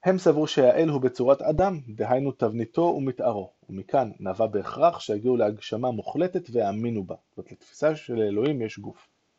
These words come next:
הם סברו שאם יעזבו אמונה זו, זאת אומרת, יחשבו שלאלוהים אין גוף, יכחישו את הכתוב, זאת אומרת, זה לצאת נגד התורה,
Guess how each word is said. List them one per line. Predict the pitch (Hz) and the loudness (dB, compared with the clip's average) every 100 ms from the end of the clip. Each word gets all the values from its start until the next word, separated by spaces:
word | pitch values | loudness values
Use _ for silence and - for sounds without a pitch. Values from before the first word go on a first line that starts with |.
| _ _ _ - - - - | _ _ _ -20 -20 -20 2
הם | 190 | 2
סברו | 190 160 160 | 6 4 4
שאם | - 139 | 2 2
יעזבו | 127 107 117 170 220 | 4 4 2 2 4
אמונה | 135 110 104 | 2 0 0
זו, | 92 - - _ _ _ _ _ _ | -2 -8 -18 _ _ _ _ _ _
זאת | - | -14
אומרת, | 90 | -10
יחשבו | 95 - 104 | -8 -6 -6
שלאלוהים | 110 104 98 98 113 | -4 -2 0 -2 -2
אין | - 208 | -2 -2
גוף, | 127 131 - _ _ _ - | 0 -2 -4 _ _ _ -4
יכחישו | 110 - 196 202 135 | -4 0 0 2 0
את | |
הכתוב, | 113 - 143 240 131 | 2 0 2 2 2
זאת | - _ - | -6 _ -10
אומרת, | 101 | -4
זה | 104 | -2
לצאת | 101 104 120 | -2 -2 -4
נגד | 120 117 120 | -2 0 0
התורה, | 120 156 175 | 4 4 4